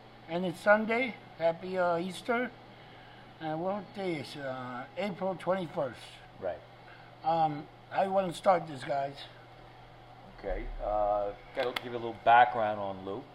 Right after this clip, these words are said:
Speaker 2: You know, uh, you want me to go over your, your notes, my
Speaker 1: Um,
Speaker 2: notes, whatever?
Speaker 1: yeah, no, start your notes. I just use mine for, um,
Speaker 2: Okay.
Speaker 1: you know.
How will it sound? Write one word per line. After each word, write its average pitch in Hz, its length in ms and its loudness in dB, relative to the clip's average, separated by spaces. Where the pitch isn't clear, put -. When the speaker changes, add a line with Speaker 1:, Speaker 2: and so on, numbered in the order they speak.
Speaker 2:
You 101 80 -12
know, 95 340 -4
uh, 92 380 -4
you 104 80 -8
want 101 140 -6
me 98 80 -8
to 95 60 -14
go 101 120 -2
over 98 160 -6
your, 107 260 -4
your 107 140 -10
notes, 151 360 -6
my 117 140 0
Speaker 1:
Um, 202 400 12
Speaker 2:
notes, 247 160 -2
whatever? 269 240 6
Speaker 1:
yeah, 208 60 -8
no, 226 160 4
start 226 260 2
your 208 220 2
notes. 151 260 -2
I 202 120 8
just 196 280 -4
use 170 260 -6
mine 165 280 -2
for, 135 360 -2
um, 117 180 -12
Speaker 2:
Okay. 117 240 -8
Speaker 1:
you 151 60 -10
know. 127 180 -10